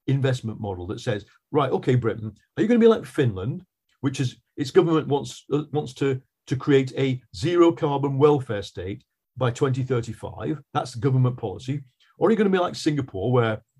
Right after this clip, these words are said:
there's very high paid, um, industry, but essentially it, it's, it's,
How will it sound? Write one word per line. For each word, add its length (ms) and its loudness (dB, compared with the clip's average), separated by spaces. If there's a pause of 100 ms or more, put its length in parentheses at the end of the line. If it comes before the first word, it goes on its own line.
(240)
there's 200 2
very 260 6
high 220 2
paid, 460 0 (300)
um, 320 -4
industry, 560 0 (380)
but 140 4
essentially 480 -2
it, 160 -4
it's, 200 -6 (120)
it's, 220 -4